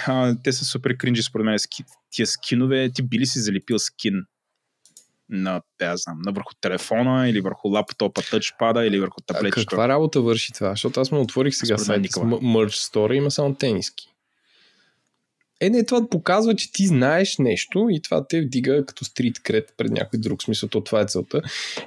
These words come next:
Speaker 2: И това, че е направил скин, означава, че абсолютно не се съобразява с различните размери на телефони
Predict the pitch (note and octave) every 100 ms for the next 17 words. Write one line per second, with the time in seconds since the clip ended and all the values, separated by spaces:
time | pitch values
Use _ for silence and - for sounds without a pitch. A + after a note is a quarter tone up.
0 | - C#3+ E3+ E3 C#3 - D3+ C3+ - -
1 | - C#3 A2+ A2+ E3+ G3 D3+ D#3 D#3 E3
2 | C#3+ C#3 D#3 - D3+ E3 C3+ C#3+ C#3 A2+
3 | A2+ A#2 B2 B2+ A2+ A2+ A#2+ G#2+ - _
4 | A2 G#2 G#2+ G#2+ G2+ F#2+ F2+ - G2+ F2+
5 | A#2